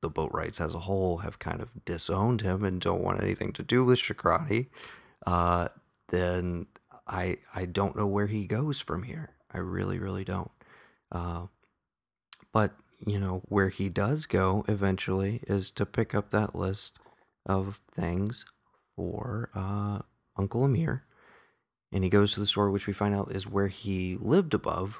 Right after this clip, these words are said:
uh, for a time years ago. Apparently that's why he, he doesn't like it. And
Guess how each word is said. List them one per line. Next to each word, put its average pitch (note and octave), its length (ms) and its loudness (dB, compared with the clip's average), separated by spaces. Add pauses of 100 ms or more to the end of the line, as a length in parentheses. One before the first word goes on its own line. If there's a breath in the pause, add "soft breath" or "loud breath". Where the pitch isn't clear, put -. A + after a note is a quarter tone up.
(120)
uh, F2+ 380 -2 (140)
for F#2 200 -2
a F2 60 -4
time F2 520 -6 (120)
years E2+ 220 -4
ago. A2 300 -6
Apparently - 300 -10
that's - 220 -16
why F2+ 240 -10
he, F2+ 340 -10
he - 140 -14
doesn't - 260 -10
like - 200 -8
it. G#2 100 -8 (600 loud breath)
And G2 440 4